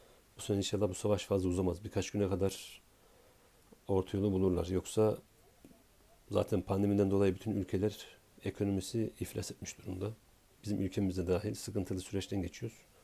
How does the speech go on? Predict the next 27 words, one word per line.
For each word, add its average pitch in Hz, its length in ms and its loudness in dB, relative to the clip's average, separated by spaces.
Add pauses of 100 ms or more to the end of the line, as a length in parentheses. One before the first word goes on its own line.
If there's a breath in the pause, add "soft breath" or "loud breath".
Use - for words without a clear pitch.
(240 soft breath)
Bu - 40 -16
savaşı - 380 -2
da - 40 -4
kimse - 280 -6
kaldıramaz. 92 600 -2 (380)
Sadece 98 200 0
Ukrayna 107 320 0
etkilenmiyor 117 440 -2
ki 104 120 -2
abi. 104 160 2
Bir 98 60 -4
sürü 104 200 -6
Türk - 160 -12
şirketi 113 360 -8
var 107 100 4
orada. 92 260 -2 (1400 loud breath)
Rusya'da, 107 340 2
Ukrayna'da 107 400 4
vatandaşlar 107 460 0
var 101 160 4
çalışan. 92 400 -4 (1200 soft breath)
Ukrayna'da 107 420 2
Türk - 160 -8
vatandaşları 104 500 0
var, 95 100 4
şirketler - 460 -4
var. 85 400 -4